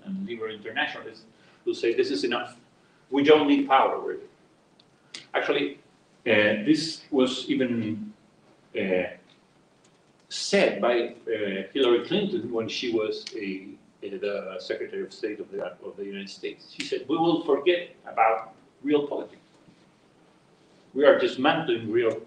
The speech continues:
uh, real politics, or realpolitik. And, and, uh, what we are now, we, we don't care about, uh, national interests anymore.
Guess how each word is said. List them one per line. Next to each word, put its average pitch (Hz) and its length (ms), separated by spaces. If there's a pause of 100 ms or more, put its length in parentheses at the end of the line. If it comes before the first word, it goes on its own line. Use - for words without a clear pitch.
(200)
uh, 98 120 (120)
real 117 180
politics, - 440 (800)
or 101 80
realpolitik. 95 680 (1040)
And, 101 480 (120)
and, 110 380
uh, 104 300 (720)
what 139 300
we 156 140
are 143 180
now, 127 400
we, 139 140
we 131 100
don't - 220
care 135 240
about, 107 300 (340)
uh, 101 60 (140)
national 101 280
interests - 320
anymore. 101 340